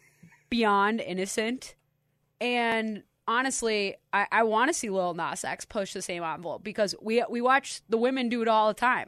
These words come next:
Speaker 2: It's like nudity on, on T V. I'm finally glad. I don't really wanna see a bunch of penises, but I, I want equal opportunity for everybody to be on display.
Speaker 1: You turn on C B S and you're like, "This is not Euphoria."
Speaker 2: Yeah.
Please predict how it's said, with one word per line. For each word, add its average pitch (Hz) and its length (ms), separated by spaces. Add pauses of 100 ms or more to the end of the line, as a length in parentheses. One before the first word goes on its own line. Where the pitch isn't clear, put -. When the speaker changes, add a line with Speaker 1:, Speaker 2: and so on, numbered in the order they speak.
Speaker 2:
It's - 220
like 208 240
nudity 220 400
on, 208 180
on 202 200
T 226 200
V. 226 200
I'm 180 100
finally 208 320
glad. 196 380 (260)
I 220 60
don't 277 160
really 277 180
wanna 233 300
see 226 160
a 202 60
bunch 185 200
of - 80
penises, 190 460
but 196 80
I, 196 100 (160)
I 208 100
want 226 360
equal 247 280
opportunity 233 440
for 247 140
everybody 233 340
to 214 60
be 233 120
on 233 160
display. 226 400 (720)
Speaker 1:
You 196 140
turn 196 260
on 196 140
C 185 200
B 160 200
S 165 240
and 175 100
you're 185 100
like, 165 260
"This 269 180
is 160 160
not 156 320
Euphoria." 175 840
Speaker 2:
Yeah. 240 280